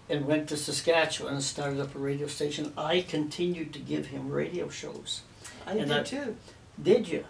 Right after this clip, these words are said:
Speaker 2: Yeah.
Speaker 1: And, and, and, uh,
Speaker 2: Stuart and I, Stuart Deacon and I.
Speaker 1: Oh, yeah. Eh, eh, well, when I, I would end those shows, I remember, I would tell a story about something, and then I would say, "And you can stick that in your pipe and smoke it." And that was my wrap-up to those shows.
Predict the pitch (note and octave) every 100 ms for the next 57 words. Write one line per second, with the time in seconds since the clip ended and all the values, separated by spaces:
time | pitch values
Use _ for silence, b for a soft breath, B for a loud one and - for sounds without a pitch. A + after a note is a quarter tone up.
0 | - C4 C#4+ F3 - - G#3 E3 E3+ D3+
1 | D3 - D3 C#3 - A3 C#4 C4 G#3+ F3
2 | E3 D#3+ - - G#3+ F3+ E3+ F#3 - F3
3 | E3 - E3+ A3+ C4+ - - G3 - G3+
4 | F3 F3 D#3+ E3+ D#3 A2+ C#3 - F3 F#3+
5 | F3 F#3 F3 D3+ D#3+ A#3 C4+ - - -
6 | - C3+ C3 C#3 C#3+ D#3+ B B B -
7 | D3 C#3+ - D3+ C#3 - D#3+ C#3+ C3+ C3+
8 | - C#3 - A3 - - - D#3 D3 C#3
9 | C3+ C#3 - C#3+ - B B - D#3 E3+
10 | C#3 C3+ - - A3 G#3+ E3+ D3+ D3+ D3
11 | C#3 - E3 F3 E3 D3+ - D#3 C3+ C#3
12 | - - - - - - - - C#3 D3
13 | D3+ C#3 C#3+ C#3+ D#3 D3+ D3+ - - D3
14 | - - F3 F3 - -